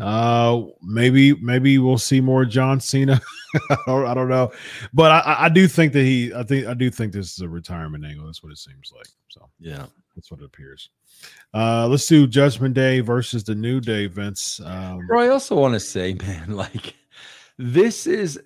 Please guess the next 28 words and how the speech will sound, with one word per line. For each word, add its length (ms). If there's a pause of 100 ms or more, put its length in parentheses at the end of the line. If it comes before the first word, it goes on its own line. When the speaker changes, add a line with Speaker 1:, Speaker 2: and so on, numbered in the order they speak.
(120)
Speaker 2:
th-, 140
this 260
is 160
what 240
I 160
mean 260
about 220
a 80
company 540
that 420
does 540
not 440 (220)
care. 340 (880)
This 400
is, 380 (240)
this 320
is 380 (160)
Sami 560
Zayn's 640 (380)
third 640
straight 840
main 560 (100)
event. 600 (580)
Speaker 1:
Hmm. 80
Speaker 2:
And 240
the 100
last 720
two 460